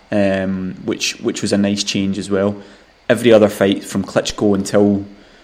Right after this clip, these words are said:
until Franklin, he's looked a little bit sort of terrified, even in the first half of this fight. So that was nice to see. I think he will take confidence from it, like you said. But I don't know, mate. I just, if I, if I look at the fight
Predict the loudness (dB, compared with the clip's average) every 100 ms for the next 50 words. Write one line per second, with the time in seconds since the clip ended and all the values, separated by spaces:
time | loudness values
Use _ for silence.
0 | _ -8 -2 -2 0 -2 0 -2 -2 -4
1 | -4 -4 -2 0 0 2 0 0 -10 _
2 | -4 -4 -4 -4 -2 -2 0 -2 0 0
3 | 0 -2 -4 -8 -8 -10 -10 -10 -10 -8
4 | -6 -2 -2 -2 -8 -20 -20 0 4 4
5 | 6 4 4 0 2 6 4 4 -2 0
6 | -2 0 -2 -2 -4 -4 -6 -4 -4 -2
7 | -4 -6 -2 0 0 2 0 -2 -16 -20
8 | -20 -20 -20 _ _ _ _ _ _ 2
9 | 4 6 8 8 8 6 4 2 -2 -4
10 | -12 -12 -20 _ _ _ _ _ _ _
11 | -20 _ 4 4 4 2 2 2 0 -2
12 | 0 2 4 0